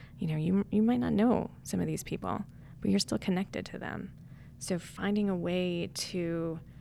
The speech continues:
um, to pull from that connection, I think, is gonna be really important. And I think, you know, to, to some extent,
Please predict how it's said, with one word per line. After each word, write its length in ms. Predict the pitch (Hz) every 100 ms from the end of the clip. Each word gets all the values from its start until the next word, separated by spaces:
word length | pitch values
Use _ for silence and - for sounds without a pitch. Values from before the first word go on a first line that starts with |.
| - - -
um, 580 | 180 175 165 156 156 175 -
to 120 | 208
pull 340 | - 208 190
from 200 | 185 180
that 160 | 160 -
connection, 680 | - 151 135 - - - 190 -
I 80 | 175
think, 160 | -
is 120 | 180 -
gonna 100 | 160
be 120 | 156
really 240 | 156 117
important. 500 | 208 - - - 196 - - - - - - - - - - - - - - -
And 120 | 214
I 80 | 220
think, 240 | 240 233
you 120 | 226
know, 220 | 220 208
to, 260 | 196 - 214
to 160 | 208 202
some 180 | 220
extent, 460 | 226 214 - 196 170